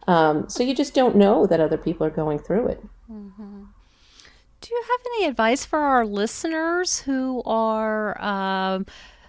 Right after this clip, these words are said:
Speaker 2: becoming caretakers or anticipate <laughs> becoming caretakers? Do you have any advice for them as they,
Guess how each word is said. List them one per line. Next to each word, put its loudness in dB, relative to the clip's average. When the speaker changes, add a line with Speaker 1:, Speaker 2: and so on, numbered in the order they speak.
Speaker 2:
becoming 2
caretakers -2
or -2
anticipate -2
<laughs> 2
becoming 4
caretakers? 0
Do -6
you -2
have -4
any -2
advice -2
for -4
them -2
as -4
they, 0